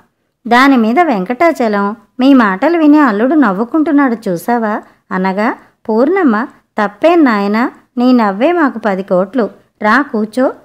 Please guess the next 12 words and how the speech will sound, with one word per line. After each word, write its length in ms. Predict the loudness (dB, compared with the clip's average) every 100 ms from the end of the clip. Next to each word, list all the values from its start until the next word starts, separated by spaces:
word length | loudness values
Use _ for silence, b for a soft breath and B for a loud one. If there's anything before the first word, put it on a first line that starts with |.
| _ -2
అంటూ 300 | -2 0 2
ముందుకు 400 | 2 2 -2 -2
జరిగింది. 580 | -2 -2 -4 -6 -8 -12 _ _ _ _ -4
కళ్ళతో 480 | 0 2 0 0 -4
పిలుస్తూ 600 | -2 -4 -4 -6 -6 -6 _ _
జోగమ్మ 480 | 0 2 2 2 0
కూడా 360 | 0 -2 -2 -2
జరిగింది. 600 | -2 -2 -2 -2 -4 -10 _ _ -4
కానీ 400 | -2 0 -2 -4 _ -6
మామగారు 520 | 0 2 2 2 2
నడుస్తూ 540 | 2 0 -2 -6 -2 0
ఉండగా 440 | 0 -2 -2 -4